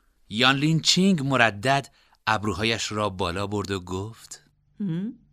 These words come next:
Speaker 2: همونطور که قبلاً بهتون گفتم؟
Speaker 1: لیلو قبل اینکه یان لینچینگ جمله‌اش را تمام کند، در بطری را باز کرد.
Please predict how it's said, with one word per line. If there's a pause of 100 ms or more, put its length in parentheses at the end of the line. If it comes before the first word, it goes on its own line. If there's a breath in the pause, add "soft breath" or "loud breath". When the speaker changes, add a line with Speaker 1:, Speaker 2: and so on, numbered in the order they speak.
(380)
Speaker 2:
همونطور
که
قبلاً
بهتون
گفتم؟ (560)
Speaker 1:
لیلو (140)
قبل
اینکه
یان
لینچینگ
جمله‌اش
را
تمام
کند، (400 soft breath)
در
بطری
را
باز
کرد.